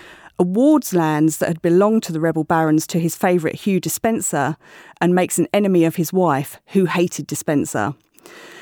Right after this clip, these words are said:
He had a chance after the siege to save his crown, his marriage and his life, but he allowed Despenser to dominate him.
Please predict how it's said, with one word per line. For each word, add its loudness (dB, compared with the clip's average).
He 2
had 0
a -4
chance 0
after 0
the -4
siege -2
to -8
save 0
his -4
crown, -2
his -2
marriage 2
and 2
his -6
life, -2
but -4
he 2
allowed 2
Despenser -4
to -12
dominate 2
him. -4